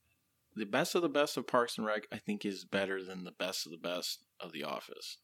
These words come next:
They're very similar. V-, you can, you can, you can find a lot of parallels between these two sitcoms. They both have kind of bad first seasons,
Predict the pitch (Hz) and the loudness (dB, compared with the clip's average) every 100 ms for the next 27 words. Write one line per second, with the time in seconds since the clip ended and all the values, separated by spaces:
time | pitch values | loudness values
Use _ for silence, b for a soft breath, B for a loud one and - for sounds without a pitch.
0 | _ 113 160 185 208 233 202 - 135 120 | _ 6 8 10 10 10 8 6 6 6
1 | 98 92 92 107 - 113 147 190 143 110 | 6 4 2 0 0 -2 2 2 2 0
2 | - - - 240 - 170 165 233 _ b | -2 -18 -2 2 2 0 -4 -6 _ b
3 | b b b b b b 175 208 180 156 | b b b b b b -4 -2 4 6
4 | 143 123 113 104 - 101 98 90 87 85 | 8 10 8 8 6 6 6 4 0 -4
5 | - 87 98 92 87 - 87 85 - - | -6 -4 0 0 0 -4 -4 -2 -2 -2
6 | 85 67 - 95 131 151 156 131 - 127 | -4 -4 -4 2 4 6 6 4 6 6
7 | 117 92 98 101 101 92 104 98 - 95 | 6 4 4 6 4 2 0 2 2 0
8 | 90 92 95 92 90 | -2 -2 -2 -2 -6